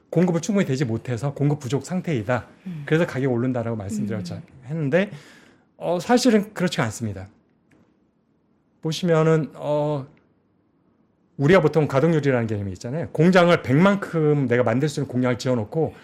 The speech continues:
Speaker 1: 팔십 개만 생산을 하면 가동률 팔십 프로인 거잖아요.
Speaker 2: 그렇죠.
Speaker 1: 이거는 사실은 지금 수요가 좋지 않다 보니까 감산을 하는 거예요. 일정 부분 가-, 일부러 수-, 생산을 안 하는 거죠.
Speaker 2: 음.
Speaker 1: 이런 걸 감산이라고 하는 건데,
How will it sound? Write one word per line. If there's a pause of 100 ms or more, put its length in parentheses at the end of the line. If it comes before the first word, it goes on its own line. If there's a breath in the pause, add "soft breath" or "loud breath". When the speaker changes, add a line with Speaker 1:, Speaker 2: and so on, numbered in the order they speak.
(420 loud breath)
Speaker 1:
팔십
개만
생산을
하면
가동률
팔십
프로인
거잖아요.
Speaker 2:
그렇죠. (280)
Speaker 1:
이거는
사실은 (200)
지금
수요가
좋지
않다
보니까
감산을
하는
거예요. (380 soft breath)
일정
부분
가-,
일부러
수-, (240)
생산을
안
하는
거죠.
Speaker 2:
음. (420 loud breath)
Speaker 1:
이런
걸
감산이라고
하는
건데,